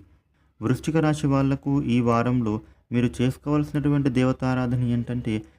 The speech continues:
లక్ష్మీ నరసింహస్వామి ఆరాధన చేయడం, సుబ్రహ్మణ్యేశ్వర స్వామి ఆరాధన చేసినట్లయితే గనుక అననుకూల పరిస్థితులు అనుకూలంగా మారుతాయి. మీకు ఆ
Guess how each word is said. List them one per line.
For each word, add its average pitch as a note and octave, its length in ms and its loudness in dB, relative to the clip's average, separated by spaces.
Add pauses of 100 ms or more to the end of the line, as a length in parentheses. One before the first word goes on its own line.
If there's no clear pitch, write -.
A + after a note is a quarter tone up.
(280)
లక్ష్మీ G#2 340 -2
నరసింహస్వామి D3 760 0
ఆరాధన C3+ 420 0
చేయడం, G#2 380 -2 (460)
సుబ్రహ్మణ్యేశ్వర C#3+ 720 2
స్వామి C#3 360 0
ఆరాధన B2+ 440 0
చేసినట్లయితే A2+ 640 -6
గనుక A2+ 260 -4 (380)
అననుకూల D3+ 460 4
పరిస్థితులు D3 680 2
అనుకూలంగా A2+ 640 -2
మారుతాయి. A2+ 420 -6 (500)
మీకు B2+ 260 0
ఆ B2+ 60 2